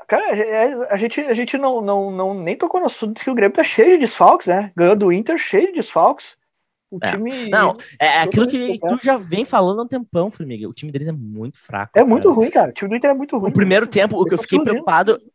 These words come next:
Speaker 2: eu fiquei preocupado no primeiro tempo, porque o Grêmio não jogou bem no primeiro tempo, ah, tomou o gol, né? E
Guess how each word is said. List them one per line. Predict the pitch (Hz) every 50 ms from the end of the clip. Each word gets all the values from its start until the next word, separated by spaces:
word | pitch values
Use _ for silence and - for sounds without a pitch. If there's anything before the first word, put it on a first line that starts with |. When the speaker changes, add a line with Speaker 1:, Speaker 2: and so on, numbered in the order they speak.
| _ _ _
Speaker 2:
eu | - 165 139
fiquei | - - - 175
preocupado | 170 - 208 190 _ 160 160 165 160
no | 151
primeiro | - 156 143 131 147 175 202
tempo, | _ - 143 165 - 170 160
porque | - 156 151 -
o | -
Grêmio | 131 151 170 226 214
não | 185 190
jogou | 190 190 160 160
bem | 143 123 107 113
no | 143 -
primeiro | _ 127 107 107 95 _ _
tempo, | _ 104 98 113 _ 156 _ _ _ _ - _ _ -
ah, | 113 110 110 107 104 104 _
tomou | - 123 117 110 120 139
o | 131 _
gol, | - 104 107 147 190
né? | 127 123 123 120 113 127 _ - - _ - - - _ _ _ _ -
E | 156 160 165 165 165 175 180 180 180 180 175 170 165 170 160 -